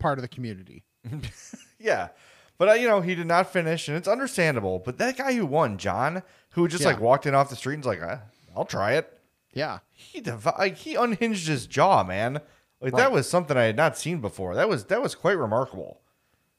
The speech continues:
Speaker 1: Yeah, I
Speaker 2: So
Speaker 1: didn't, I didn't look over for progress reports as often as I should have, but, like, just like, "Oh, yeah, you know, twenty-eight minutes, just, like, done." And I'm like, "Oh.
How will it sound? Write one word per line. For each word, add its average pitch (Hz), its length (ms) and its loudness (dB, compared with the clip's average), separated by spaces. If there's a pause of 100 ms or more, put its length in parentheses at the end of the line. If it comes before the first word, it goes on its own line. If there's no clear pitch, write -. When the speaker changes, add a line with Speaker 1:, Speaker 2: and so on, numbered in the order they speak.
(120)
Speaker 1:
Yeah, 151 200 6
I - 80 10
Speaker 2:
So - 60 4
Speaker 1:
didn't, 294 320 -8
I 190 100 0
didn't 269 240 -6
look 175 240 -4
over 156 280 -2
for 151 140 -10
progress 143 520 -4
reports 175 460 -6
as 147 180 -8
often 143 360 -4
as 135 120 -6
I 127 140 -4
should 123 320 -8
have, 175 520 -2
but, 143 220 -2
like, 127 400 -8 (1200)
just - 180 -14
like, 214 140 -4
"Oh, 269 80 0
yeah, 262 220 0 (100)
you 160 80 -10
know, 131 100 -8
twenty-eight 135 400 -8
minutes, 113 280 -10
just, - 200 -14
like, 139 200 -10
done." 117 220 -6
And 120 120 -10
I'm 131 60 -8
like, 131 120 -10 (320)
"Oh. 196 380 -6